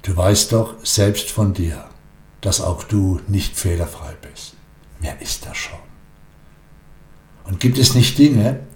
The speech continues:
die du getan hast und wo du dir wünschen würdest, dass dir verziehen wird?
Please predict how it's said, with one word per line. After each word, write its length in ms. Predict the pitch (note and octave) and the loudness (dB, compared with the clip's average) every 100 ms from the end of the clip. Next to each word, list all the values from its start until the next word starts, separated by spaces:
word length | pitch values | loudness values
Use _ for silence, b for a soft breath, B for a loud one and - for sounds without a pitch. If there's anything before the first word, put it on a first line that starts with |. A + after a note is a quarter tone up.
| - - - | -20 -8 -2
die 100 | G#2 | 6
du 220 | A2 G#2 | 6 6
getan 560 | G#2+ - G2 A#2+ G#2+ | 4 4 4 4 2
hast 380 | E2 A#2 - - - - - b b b b | 0 -2 -4 -8 -18 -20 -20 b b b b
und 160 | G2+ G2+ | -2 2
wo 80 | G#2+ | 6
du 120 | G#2+ | 8
dir 400 | A2 A2+ A2 G2+ | 8 6 4 4
wünschen 520 | B2+ C3+ G#2 G2+ F#2 | 4 4 4 2 4
würdest, 760 | G#2 A2+ A2 - - - - - | 6 8 6 0 -6 -10 -14 -14
dass 180 | E2+ F2 | -8 -8
dir 220 | - F#2+ | -4 -4
verziehen 580 | - - - G2+ G2 G#2 | -2 -4 0 0 0 -2
wird? 140 | G#2 | -8